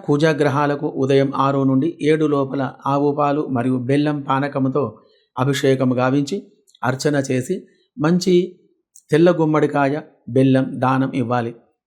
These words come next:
మరియు ఈ యొక్క మంత్రాన్ని జపం చేయండి. కుజ గ్రహాయ దేవాయ నాగదోష నివారణే రుణబాధ నివారోస్తు తం కుజం ప్రణమామ్యహం. ఈ యొక్క మంత్రాన్ని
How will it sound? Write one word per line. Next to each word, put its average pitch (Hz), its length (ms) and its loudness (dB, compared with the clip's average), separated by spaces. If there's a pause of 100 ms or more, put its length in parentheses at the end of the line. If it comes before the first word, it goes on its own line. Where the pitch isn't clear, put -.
(140)
మరియు 180 300 0
ఈ 151 60 2
యొక్క 147 240 2
మంత్రాన్ని 135 540 -2 (120)
జపం 127 360 -2 (100)
చేయండి. 123 300 -2 (480)
కుజ 180 240 2
గ్రహాయ 156 600 2
దేవాయ 143 540 2 (160)
నాగదోష 143 600 0
నివారణే 139 560 0 (460)
రుణబాధ 165 460 4
నివారోస్తు 139 1000 0 (320)
తం 127 160 -2
కుజం 165 420 -2
ప్రణమామ్యహం. 131 760 0 (500)
ఈ 135 60 2
యొక్క 135 200 2
మంత్రాన్ని 135 560 0